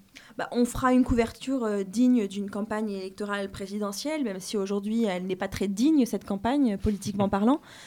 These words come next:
Euh, donc voilà, on fera de la couverture, on fera des déplacements de campagne,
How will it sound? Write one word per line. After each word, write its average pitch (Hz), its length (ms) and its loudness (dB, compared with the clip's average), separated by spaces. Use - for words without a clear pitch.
Euh, 190 800 6
donc 202 160 2
voilà, 233 240 6
on 277 40 8
fera 226 200 4
de 208 40 4
la 196 60 6
couverture, 202 500 4
on 233 100 4
fera 220 180 0
des 196 100 -2
déplacements 196 460 2
de 202 60 0
campagne, 202 680 6